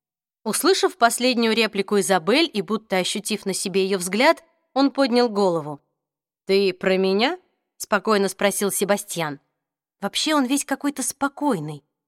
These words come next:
Поначалу, впечатлив Изабель своей внешностью, резкими чертами лица, бездонными чёрными глазами, парень успел достать приветливостью и сочувствием.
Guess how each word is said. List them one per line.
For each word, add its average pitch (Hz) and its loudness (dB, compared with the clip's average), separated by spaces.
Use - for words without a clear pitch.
Поначалу, 233 2
впечатлив 269 -4
Изабель 240 2
своей 226 0
внешностью, 202 -2
резкими 220 2
чертами 208 0
лица, 196 2
бездонными 202 0
чёрными 196 0
глазами, 185 2
парень 277 4
успел 294 0
достать 247 0
приветливостью 269 -2
и 269 -8
сочувствием. 165 -6